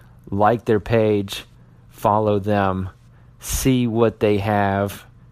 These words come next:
check 'em out, go to the store, tell 'em I sent you, tell 'em Unreasonable Doubt sent you. They have on their Facebook page a promotion where if you like and share that post,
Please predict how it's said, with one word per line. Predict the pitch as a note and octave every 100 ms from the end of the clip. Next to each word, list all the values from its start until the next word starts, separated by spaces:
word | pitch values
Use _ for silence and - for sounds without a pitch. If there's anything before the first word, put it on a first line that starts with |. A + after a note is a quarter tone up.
| - -
check | - B2+ A#2
'em | A2+ A2
out, | G#2+ G#2 F#2+
go | A#2+ A#2+ B2
to | C3+
the | A#2
store, | G2+ - G2+ F#2+ F#2 F#2+ - - - - -
tell | A#2 B2
'em | B2+
I | A#2+
sent | - A2+ G#2 -
you, | G2+ G2 G2+ - - - - - - -
tell | - A2 A#2
'em | A#2
Unreasonable | A#2 A2+ A2 A2+ G#2
Doubt | F#2+ G2 G2
sent | - G2+ F2 F#2+
you. | F#2 F#2 - - - - - - - - - -
They | F2+
have | F2+ G#2+ G2 F#2 - - - - - - - - -
on | A#2 C3+ C3
their | A#2+
Facebook | - A#2+ A#2 - A2 -
page | G2+ G2+ G2
a | F#2
promotion | - G2+ G#2 G2+ G#2 G2+
where | F#2+
if | F#2+ G#2
you | G2+
like | G2+ G2+ G#2+ G#2+
and | G2+
share | - A2 G2 F#2 F#2 F#2 - - - - - - - - - - - - - -
that | - F#2+ - _ -
post, | C3 C#3 C3+ - -